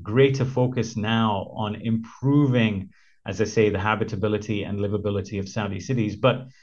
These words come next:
at the same time, you mentioned Roshan there. Now, that is a, a really good example of a developer that is creating residential communities. Um,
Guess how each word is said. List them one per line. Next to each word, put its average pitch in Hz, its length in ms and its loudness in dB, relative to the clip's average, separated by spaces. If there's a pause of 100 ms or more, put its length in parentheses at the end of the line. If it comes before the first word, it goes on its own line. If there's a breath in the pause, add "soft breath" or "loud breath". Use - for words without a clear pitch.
(300 soft breath)
at 120 140 -2
the 127 60 2
same 139 340 2
time, 117 400 2
you 107 160 -4
mentioned 110 580 -2 (100)
Roshan 117 540 2
there. 80 320 -10
Now, 104 460 -6
that 127 220 2
is 127 180 4
a, 107 320 0
a 107 80 -8
really 120 280 2
good 107 180 -2
example 104 720 -2 (340 soft breath)
of - 120 -4
a 104 60 -2
developer 107 440 0
that 101 140 0
is 104 140 -4
creating 110 540 0
residential 107 640 0
communities. 113 720 0 (500)
Um, 92 300 -8